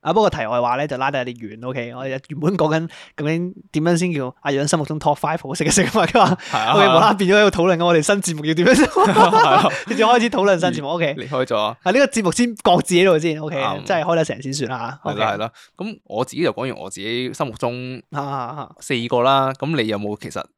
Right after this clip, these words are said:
Speaker 2: 心目中有啲好好食嘅嘢呢？
Speaker 1: 我，我自己啊，
Speaker 2: 嗯。
Speaker 1: 我諗吓先。啊，其實我，唉，有啲難解釋呢樣嘢，因為我自己其實乜嘢狗屎垃圾都好好食嘅。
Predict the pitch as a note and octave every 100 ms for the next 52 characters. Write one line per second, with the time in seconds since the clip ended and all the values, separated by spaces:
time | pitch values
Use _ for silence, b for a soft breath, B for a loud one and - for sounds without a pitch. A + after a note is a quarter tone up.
0 | _ _ - B2+ G#2 A#2 G#2 G2+ A2+ A#2
1 | G2+ G#2+ A#2+ A#2+ C2+ C2 - - _ -
2 | C3 D#3+ C3+ B2 A2+ C#3 - - _ A#2
3 | A#2 G2+ B2+ C3+ B2+ A#2+ G#2 - _ _
4 | _ _ _ _ _ _ _ _ _ -
5 | E3+ C#3 B2 D3+ E3+ _ _ - C#3+ C3
6 | _ - - _ E3+ A#3 C4+ A2 - -
7 | A#2+ C3 D3+ D3+ A2+ D2 C2 F#3 A#3+ C3
8 | C#3 D3 D3 D#3 A#2 C3+ C3+ A2 A#2+ A#2+
9 | A#2+ - A#2 A2 A#2 -